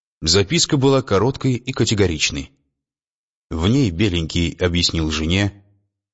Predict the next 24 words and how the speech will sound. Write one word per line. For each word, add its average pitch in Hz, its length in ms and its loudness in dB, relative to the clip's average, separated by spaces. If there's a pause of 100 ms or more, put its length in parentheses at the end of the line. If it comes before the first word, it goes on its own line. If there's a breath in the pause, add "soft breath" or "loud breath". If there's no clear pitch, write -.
(200)
что 98 140 2
там, 135 220 0
в 98 60 2
Афгане, 98 420 2
встретил 113 440 -2
другую 82 400 0
женщину, 120 580 0 (720)
она 85 200 0
должна 87 380 0
вот-вот 82 360 -2
приехать, 110 520 -2
поэтому 104 420 0
свою 87 320 0
прежнюю 92 500 -2
семейную 104 540 0
жизнь 101 320 -4 (840)
Паша 95 280 0
считает 82 440 0
законченной 80 680 -2 (800)
и 82 80 -2
желает 113 420 2
бывшей 98 340 -2
супруге 92 480 0
счастья. - 640 -2